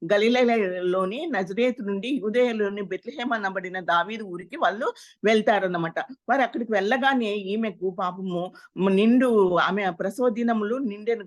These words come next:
గనుక ఆమె ఏం చేస్తుందంటే అక్కడనే ఒక కుమారుణ్ణి కంటుందన్నమాట. ఆ,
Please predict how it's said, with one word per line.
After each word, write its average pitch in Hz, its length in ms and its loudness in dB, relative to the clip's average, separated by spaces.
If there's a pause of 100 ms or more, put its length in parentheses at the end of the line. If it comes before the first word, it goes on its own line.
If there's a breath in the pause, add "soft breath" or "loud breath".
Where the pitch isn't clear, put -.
గనుక 180 420 -2 (320 loud breath)
ఆమె 214 220 2
ఏం 220 400 0
చేస్తుందంటే 190 800 -2 (200 loud breath)
అక్కడనే 220 460 2
ఒక 196 220 2
కుమారుణ్ణి 190 680 0
కంటుందన్నమాట. 170 1120 -2 (320 loud breath)
ఆ, 175 280 4